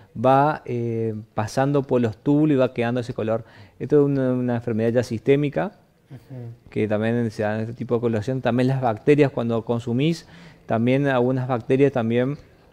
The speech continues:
Speaker 1: son las que forman las, las, las coloraciones de los dientes. Eh, bueno, acá un poquito de todo. Eh, las manchas de café, un, un poquito acá de todo.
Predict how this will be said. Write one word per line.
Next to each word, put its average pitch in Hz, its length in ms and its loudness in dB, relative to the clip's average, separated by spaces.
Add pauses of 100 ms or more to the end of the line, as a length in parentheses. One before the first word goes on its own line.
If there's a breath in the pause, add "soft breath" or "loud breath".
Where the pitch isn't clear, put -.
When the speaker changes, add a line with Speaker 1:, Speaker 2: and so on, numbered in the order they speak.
(400)
Speaker 1:
son 123 180 -2
las 120 80 -2
que 107 80 -4
forman 123 320 0
las, 113 500 2
las, 107 760 -4
las 101 180 -10
coloraciones 120 520 -2
de 131 40 0
los 110 160 0
dientes. 120 560 -2 (720 soft breath)
Eh, 107 180 -2
bueno, 120 260 2
acá 120 140 0
un 127 80 0
poquito 123 320 -4
de 107 80 -2
todo. 156 420 2 (440 soft breath)
Eh, 110 180 -2
las 107 180 -2
manchas 117 460 0
de 107 140 -2
café, 147 760 4
un, 127 640 -8 (140)
un 139 120 -4
poquito 131 320 -2
acá 113 160 2
de 107 60 0
todo. 107 300 -8